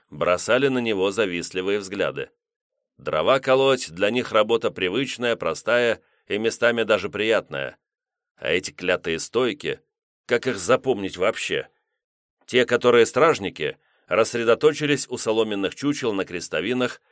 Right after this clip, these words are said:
и отрабатывали удары пиками. Кали отставить. Вроде несложно,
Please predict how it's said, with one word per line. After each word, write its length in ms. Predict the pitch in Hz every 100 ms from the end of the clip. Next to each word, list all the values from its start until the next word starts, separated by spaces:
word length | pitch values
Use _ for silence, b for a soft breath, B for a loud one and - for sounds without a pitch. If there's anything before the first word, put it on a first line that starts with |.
| _ _
и 80 | -
отрабатывали 800 | 82 90 87 117 139 147 139 139
удары 500 | 110 87 82 82 82
пиками. 560 | 98 76 67 67 62 _ _ _ _ _ -
Кали 300 | - 101 165
отставить. 720 | 123 - - 71 71 69 - _ _ _ _
Вроде 300 | 98 160 156
несложно, 680 | 156 147 165 156 85 73